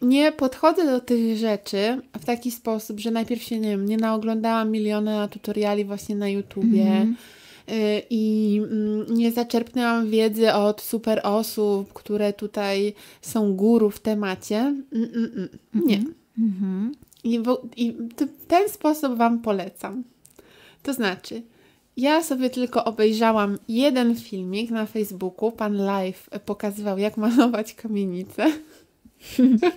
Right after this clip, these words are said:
Speaker 1: Em, ja oczywiście sobie myślę: "No co tam, co,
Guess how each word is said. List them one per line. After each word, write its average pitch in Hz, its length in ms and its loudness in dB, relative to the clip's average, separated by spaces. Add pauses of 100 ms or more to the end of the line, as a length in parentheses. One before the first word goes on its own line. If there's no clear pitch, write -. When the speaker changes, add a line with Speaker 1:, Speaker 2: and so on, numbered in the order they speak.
(1120)
Speaker 1:
Em, 220 720 2
ja 277 480 4
oczywiście 240 500 -2
sobie 233 200 -2
myślę: 226 360 0
"No 453 160 2 (160)
co 285 60 -2
tam, 214 240 2
co, - 180 -10